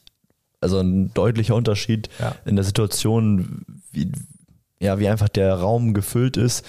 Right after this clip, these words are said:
Speaker 1: mit den Positionen. Und das ist halt auch ein Verhältnis, finde ich, was einem als Therapeut oder als Therapeutin bewusst sein sollte, dass das, ähm, schon der Raum ist, in Anführungszeichen, wo man die Hosen anhat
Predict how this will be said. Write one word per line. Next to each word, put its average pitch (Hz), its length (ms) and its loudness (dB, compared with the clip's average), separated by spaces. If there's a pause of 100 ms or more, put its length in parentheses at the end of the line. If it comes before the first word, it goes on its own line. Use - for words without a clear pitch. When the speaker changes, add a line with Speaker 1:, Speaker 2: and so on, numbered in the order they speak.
(260)
Speaker 1:
mit 101 320 -4
den 101 140 0
Positionen. 98 720 0 (600)
Und 90 260 0 (260)
das 98 180 0
ist 101 80 0
halt 101 220 2
auch 98 100 -2
ein 101 100 2
Verhältnis, 107 400 0
finde 101 200 2
ich, 95 120 -2
was - 380 -2
einem 101 160 2
als 95 180 0
Therapeut 101 420 0
oder 98 100 0
als 95 100 -2
Therapeutin 98 500 0
bewusst 98 320 0
sein 104 460 2 (380)
sollte, 110 560 0 (460)
dass - 240 0
das, - 300 -2 (460)
ähm, 90 880 2 (1600)
schon 107 340 2
der 101 140 4
Raum 104 260 2
ist, 107 220 -2 (100)
in - 100 -6
Anführungszeichen, 101 680 0
wo 101 40 0
man 104 140 2
die 104 80 2
Hosen 104 320 2
anhat 104 400 0